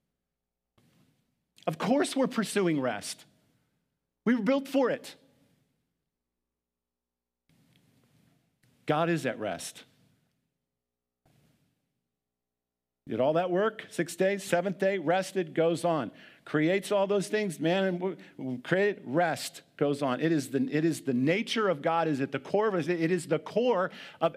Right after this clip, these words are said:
any of your good relationships. What is trust if it's not rest? Right? What is acceptance? What is understanding? What is intimacy if it is not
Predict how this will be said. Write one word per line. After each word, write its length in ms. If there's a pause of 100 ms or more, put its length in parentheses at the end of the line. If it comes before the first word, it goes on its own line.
(140)
any 360
of 200
your 240
good 400
relationships. 1000 (1200)
What 120
is 140
trust 400
if 160
it's 180
not 200
rest? 440 (1200)
Right? 200
What 160
is 160
acceptance? 600
What 160
is 120
understanding? 1040 (1600)
What 120
is 160
intimacy 680
if 180
it 60
is 160
not 280